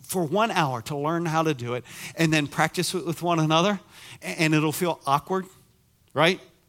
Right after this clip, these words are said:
Feel awkward? Yes, it'll feel awkward at first, a-, and then it'll be, become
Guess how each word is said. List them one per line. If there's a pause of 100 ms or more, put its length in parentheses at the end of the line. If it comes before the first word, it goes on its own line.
(120)
Feel
awkward? (760)
Yes,
it'll
feel
awkward
at
first, (460)
a-,
and
then
it'll
be, (1500)
become